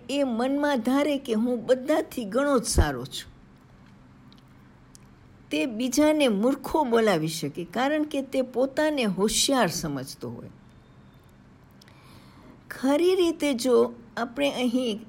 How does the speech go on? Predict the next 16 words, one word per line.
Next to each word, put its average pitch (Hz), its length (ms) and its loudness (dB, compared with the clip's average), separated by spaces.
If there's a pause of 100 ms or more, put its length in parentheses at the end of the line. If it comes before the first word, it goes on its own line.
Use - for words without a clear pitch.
(120)
કોઈની 226 320 0
મશ્કરી 214 600 -2
કરીએ 277 360 0
છીએ, 247 340 -4
એ - 120 -8
આપણી 254 380 -4
પોતાની 277 680 -2
નબળાઈનું 226 760 2
પ્રદર્શન 151 560 -2
કરીએ - 340 -10
છીએ. - 240 -16 (800)
આપણે 254 340 2
ભૂલી 269 380 4
જઈએ 247 360 6
છીએ 214 220 0
કે 202 200 -8